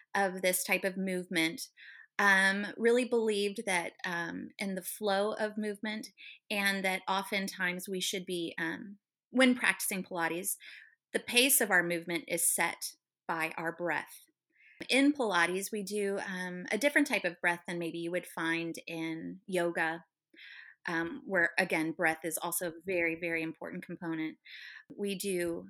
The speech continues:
breathing that's not a shallow breath, but it's nice and deep. We believe in breathing laterally outside into your ribs. We believe in the breath coming from the front of your rib cage through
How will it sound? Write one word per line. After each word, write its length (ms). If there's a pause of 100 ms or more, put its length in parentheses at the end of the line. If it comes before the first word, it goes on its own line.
breathing 600 (760)
that's 300
not 260
a 40
shallow 440
breath, 360
but 100
it's 200
nice 360
and 120
deep. 240 (340)
We 120
believe 300
in 100
breathing 440
laterally 1000
outside 640
into 320
your 240
ribs. 460 (300)
We 220
believe 440
in 180
the 60
breath 420
coming 360 (400)
from 340 (100)
the 120
front 480
of 140
your 140
rib 180
cage 360 (300)
through 120